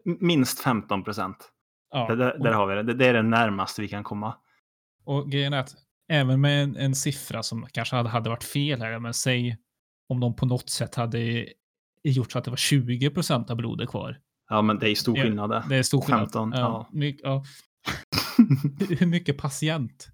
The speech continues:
Speaker 2: finns det kvar? Alltså, man överlever väl inte det, eller?
Speaker 1: Nej, det känns inte så.
Speaker 2: För det,
Speaker 1: N-, när
Speaker 2: det
Speaker 1: man, eh, ger blod så tar man väl liksom max en liter.
Speaker 2: Ja, det är ingen
Speaker 1: Jag vet
Speaker 2: aning.
Speaker 1: hur många liter har man liksom i kroppen?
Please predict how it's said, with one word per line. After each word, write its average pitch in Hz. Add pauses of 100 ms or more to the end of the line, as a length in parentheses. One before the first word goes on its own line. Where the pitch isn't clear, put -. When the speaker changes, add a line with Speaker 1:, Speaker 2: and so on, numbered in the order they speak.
(140)
Speaker 2:
finns 139
det 151
kvar? 131
Alltså, - (180)
man 151
överlever 123
väl 139
inte 135
det, 117
eller? 196 (100)
Speaker 1:
Nej, 87
det 120
känns -
inte 208
så. 170 (180)
Speaker 2:
För 135
det, 131
Speaker 1:
N-, -
när 151
Speaker 2:
det 147
Speaker 1:
man, 139
eh, 131
ger 131
blod 143
så 143
tar 135
man 104
väl 98
liksom 98
max -
en 107
liter. 110
Speaker 2:
Ja, 143
det 127
är 151
ingen 123
Speaker 1:
Jag 117
vet 127
Speaker 2:
aning. 135
Speaker 1:
hur 135
många 113
liter 104
har 101
man 101
liksom 135
i -
kroppen? -